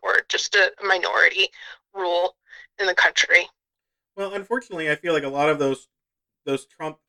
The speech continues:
Speaker 2: people, they don't think that they're unfair. They, they have been warped by Tucker Carlson and, you know, Laura Ingraham to think that,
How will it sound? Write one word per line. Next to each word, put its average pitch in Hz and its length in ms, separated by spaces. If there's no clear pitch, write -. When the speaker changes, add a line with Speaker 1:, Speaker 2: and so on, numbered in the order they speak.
Speaker 2:
people, 117 540
they 175 200
don't 226 200
think 208 260
that 156 160
they're 127 200
unfair. 120 420
They, 123 180
they 143 340
have 139 140
been 131 180
warped 139 440
by 110 440
Tucker 113 300
Carlson 139 600
and, 107 160
you 117 100
know, 104 180
Laura 127 320
Ingraham 135 300
to 120 60
think 123 360
that, 113 400